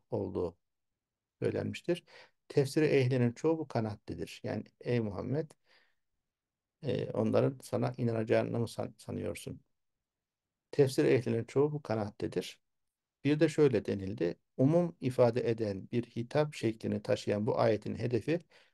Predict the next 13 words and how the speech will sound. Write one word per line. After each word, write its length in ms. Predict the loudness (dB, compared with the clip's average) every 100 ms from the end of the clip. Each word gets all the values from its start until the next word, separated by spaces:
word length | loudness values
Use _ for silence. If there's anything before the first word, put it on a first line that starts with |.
| _
Hazreti 300 | 0 0 0
Peygamber 640 | 4 4 4 4 8 8 8
ve 200 | 4 4
ashabından 760 | -2 4 6 6 4 2 -2 0
oluşmak 520 | 2 2 0 -4 -4
üzere 340 | -4 2 2 4
yine 360 | 2 2 0 -8
umumdur. 560 | -4 -2 -4 -8 -10 -14 _ _ _ _ _ _ _ _ 2
Ayet 440 | 6 8 6 4
söz 240 | -2 -2
konusu 320 | 4 2 4 0
ettiği 360 | -2 -2 -4
kimselere 720 | -2 -4 0 0 2 2 0